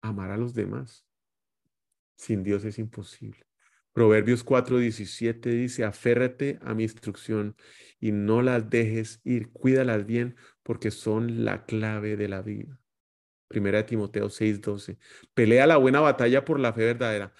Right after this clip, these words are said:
Aférrate a la vida eterna a la que Dios te llamó y que confesaste también delante de muchos testigos". Filipenses dos dieciséis, "Aférrate a la palabra de la vida.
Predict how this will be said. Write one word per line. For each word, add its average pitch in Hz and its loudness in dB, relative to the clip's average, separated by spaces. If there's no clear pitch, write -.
Aférrate 226 4
a 113 -2
la 107 0
vida 113 2
eterna 135 -6
a 113 -4
la 110 -2
que 104 -4
Dios 104 -4
te 120 -2
llamó 95 -6
y 123 -6
que 113 -6
confesaste 110 -6
también 120 -6
delante 98 -6
de 101 -4
muchos 101 -10
testigos". - -18
Filipenses 135 2
dos 151 0
dieciséis, 151 -4
"Aférrate 262 6
a 139 -2
la 135 2
palabra 113 0
de 131 -6
la 117 -6
vida. 117 -10